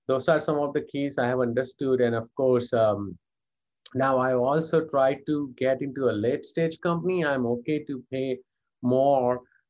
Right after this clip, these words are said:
uh, money to get in a late stage company than an early stage company. Early stage means the company is just starting out. There's, that may be their first phase or second phase. Late stage is, uh, co-, companies where V Cs have already backed this company. This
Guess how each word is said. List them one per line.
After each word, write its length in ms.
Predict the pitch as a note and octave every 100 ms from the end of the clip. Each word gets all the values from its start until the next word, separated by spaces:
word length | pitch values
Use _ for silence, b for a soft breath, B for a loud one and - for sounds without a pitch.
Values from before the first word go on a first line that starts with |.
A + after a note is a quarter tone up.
| -
uh, 200 | B2 A#2
money 300 | A#2+ C#3 B2+
to 80 | C#3
get 320 | A#2+ A#2+ B2
in 120 | B2
a 60 | B2
late 320 | A2+ A#2 A#2+
stage 360 | - C3 A#2+ -
company 380 | A#2+ A#2+ B2 A#2+
than 220 | A#2 A2
an 160 | G#2+ -
early 300 | A2+ B2 C3+
stage 320 | B2 - C3+ -
company. 460 | C#3 C3 C#3 D3 D3 _
Early 220 | A#2+ B2+ B2+
stage 300 | B2 B2+ B2
means 240 | B2 A#2+
the 80 | A2+
company 340 | A2+ A2+ A#2
is 120 | A#2
just 180 | A2+ A2
starting 400 | - A2+ A2+ A2
out. 360 | G2+ G#2 A2+ A2+
There's, 280 | A2+ G#2 - -
that 180 | G#2+ G#2+
may 120 | G#2
be 120 | G#2
their 160 | G#2 G2+ A2
first 300 | G#2+ - -
phase 220 | G#2+ G#2 G2+
or 80 |
second 420 | G2 G#2 F#2+ A2 G#2+
phase. 240 | G#2 -
Late 240 | - B2+ B2+
stage 300 | - A#2+ A2
is, 160 | G#2+ G#2 b b b b _
uh, 200 | G#2+ G2+ G#2+
co-, 200 | B2+ -
companies 540 | - C3+ B2 C#3 B2+ A#2
where 380 | A#2 A#2 A2
V 180 | G2+ B2+
Cs 260 | B2+ C#3 B2
have 140 | A2+
already 400 | G#2 A#2 A#2+ A#2
backed 380 | - G#2+ A2 -
this 180 | G2 -
company. 220 | F#2+ F2+ _ _ _ -
This 300 | C3 -